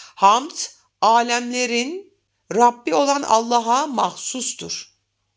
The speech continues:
Bu durumda nasıl olur da hamd sancağı Efendimizin elinde olur kıyamette? Derin tefekkür edecek olursak canlar, bu manaları oturtabilmemiz için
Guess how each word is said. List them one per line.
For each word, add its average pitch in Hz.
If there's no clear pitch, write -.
Bu 202
durumda 277
nasıl 285
olur 220
da 202
hamd 269
sancağı 214
Efendimizin 247
elinde 220
olur 196
kıyamette? 175
Derin 277
tefekkür 339
edecek 294
olursak 254
canlar, 240
bu 254
manaları 247
oturtabilmemiz 233
için 208